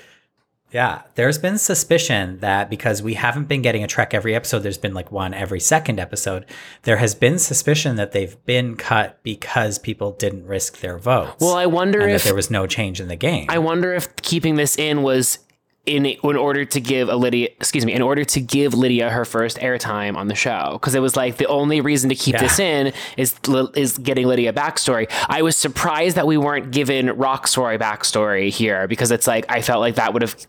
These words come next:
Speaker 2: you know, presented even more reason to keep it around. Um, I know we've gotten a little bit of Roxroy's backstory, but I feel like we could have used something to ingratiate us a little bit more to him.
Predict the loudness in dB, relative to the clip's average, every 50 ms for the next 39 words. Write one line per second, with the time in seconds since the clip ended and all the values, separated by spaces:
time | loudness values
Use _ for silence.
0 | _ -4 -2 -2 0 -2 -2 -4 -6 -8 -12 -14 -10 -4 0 2 2 2 2 0
1 | 0 0 0 2 2 2 2 2 2 2 2 2 0 0 -2 -2 -2 -2 0 0
2 | 2 0 0 0 0 0 2 2 2 2 2 -2 -6 -10 -8 -4 -2 0 0 0
3 | 0 0 0 -2 -2 0 2 4 4 4 4 2 2 2 2 4 4 4 4 2
4 | 2 2 0 0 0 -2 -4 -4 -6 -4 -4 -4 -2 -2 -4 -6 -6 -6 -4 -2
5 | -2 0 0 0 -2 0 2 2 2 2 0 -4 -6 -4 -4 -4 -2 -2 0 0
6 | 0 0 0 2 2 2 4 2 2 0 0 -2 -4 -4 -4 -2 -2 -2 0 0
7 | 0 0 0 2 2 4 4 4 2 2 2 0 0 0 0 0 0 0 2 0
8 | 0 -2 -2 -2 -2 -2 0 -2 -2 -2 -2 -4 -4 -2 -2 0 0 2 2 2
9 | 0